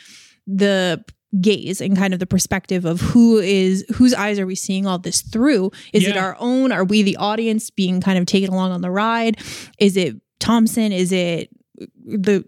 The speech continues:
Speaker 1: like, who, the journalists themselves, as a general public, public? Because it's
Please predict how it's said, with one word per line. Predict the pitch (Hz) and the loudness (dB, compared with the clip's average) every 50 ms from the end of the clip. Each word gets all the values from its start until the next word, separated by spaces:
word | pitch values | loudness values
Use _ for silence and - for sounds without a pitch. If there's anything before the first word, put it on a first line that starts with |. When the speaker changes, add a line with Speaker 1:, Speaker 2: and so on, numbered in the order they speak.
| _ - | _ -2
Speaker 1:
like, | 196 190 214 | -2 0 2
who, | - - - 320 311 262 233 226 226 220 | 2 2 4 4 4 4 4 2 2 2
the | 190 180 | 0 2
journalists | 175 208 214 214 220 220 220 - | 2 2 2 2 0 0 0 0
themselves, | 214 196 190 - 220 220 220 220 220 214 214 208 | 0 0 0 0 0 0 2 2 2 2 0 0
as | 135 185 180 - | 0 -2 -2 -2
a | 196 | -2
general | 185 170 - 220 214 226 220 214 208 208 202 - 196 - | -4 -2 -2 0 2 2 4 4 4 2 2 0 -4 -4
public, | - - - 262 262 - 208 196 180 196 - - - | -2 -2 -4 -4 -4 0 0 0 0 -2 -6 -8 -4
public? | - - 277 254 294 294 277 240 - - - - - - - - - - - - _ _ _ | -2 0 0 2 2 2 0 0 -4 -8 -20 -20 -20 -20 -20 -20 -20 -20 -20 -20 _ _ _
Because | - 233 - - - - 233 214 | -2 -2 -2 -2 0 0 0 0
it's | 226 202 202 - - - - - - - | 0 -2 -6 -8 -8 -8 -8 -8 -10 -12